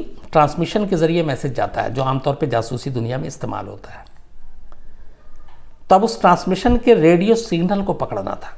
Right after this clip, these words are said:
कि सीरिया से कितने लोग ट्रांसमिशन सिग्नल के ज़रिए बाहर बात करते हैं। तब सोवियत संघ केजीबी ने एक डिवाइस तैयार किया और उस डिवाइस के ज़रिए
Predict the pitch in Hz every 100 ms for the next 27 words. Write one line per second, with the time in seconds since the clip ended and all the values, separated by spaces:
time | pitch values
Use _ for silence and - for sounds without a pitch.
0 | - 123 - 170 175 202 196 180 180 -
1 | 151 165 175 139 143 143 - - - -
2 | - - - - - - - 151 151 156
3 | 147 170 - - - - - - - -
4 | 151 147 170 165 135 135 151 151 117 127
5 | 120 110 - - - - - - - -
6 | - - - - - - - - - -
7 | - - - - - - - - - -
8 | - 240 196 - - - - - - -
9 | - 170 170 214 214 190 202 196 - -
10 | - - 160 151 185 160 110 131 - -
11 | - 147 135 143 147 170 - 123 107 95
12 | - 98 - - - - - - - -
13 | 151 156 143 120 143 151 180 196 - 160
14 | 160 160 -